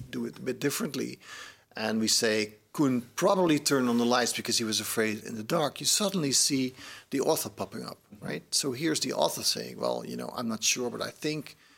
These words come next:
Speaker 1: that was the reason." So he's evaluated, the author is evaluated. This happens all over the place.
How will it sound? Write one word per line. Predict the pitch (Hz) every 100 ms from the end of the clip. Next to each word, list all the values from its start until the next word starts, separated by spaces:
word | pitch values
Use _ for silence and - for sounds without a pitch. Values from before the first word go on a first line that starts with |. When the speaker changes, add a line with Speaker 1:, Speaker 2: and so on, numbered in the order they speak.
| - -
Speaker 1:
that | - 120 -
was | 131
the | 113
reason." | 110 110 104 - -
So | - 123 113 - - - _ -
he's | 131 123
evaluated, | 131 117 123 127 110 107 104 - - -
the | - 143 123
author | 113 - 110
is | 104
evaluated. | 101 107 101 - - -
This | -
happens | 151 160 147 - - - _ _ -
all | 135 123
over | 101 -
the |
place. | - - - - -